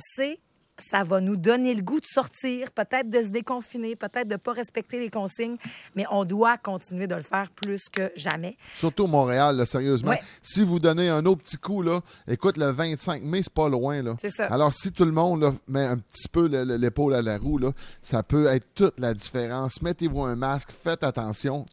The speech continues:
Speaker 2: tout. Allez jusqu'au vingt-cinq, puis parce que imaginez que le vingt-cinq, là,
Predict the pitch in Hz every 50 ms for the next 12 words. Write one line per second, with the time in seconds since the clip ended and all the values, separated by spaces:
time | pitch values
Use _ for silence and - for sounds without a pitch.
0 | _ - 208 190 - - - - - 226 233 120 120 131 151 180 143 135 139 -
1 | - 143 143 123 135 131 123 107 - 160 165 165 - - 113 107 - 113 110 -
2 | - 135 - - - 117 147 147 156 131 117 135 156 180 - 147 123 110 117 117
3 | 117 104 - 143 139 143 123 123 127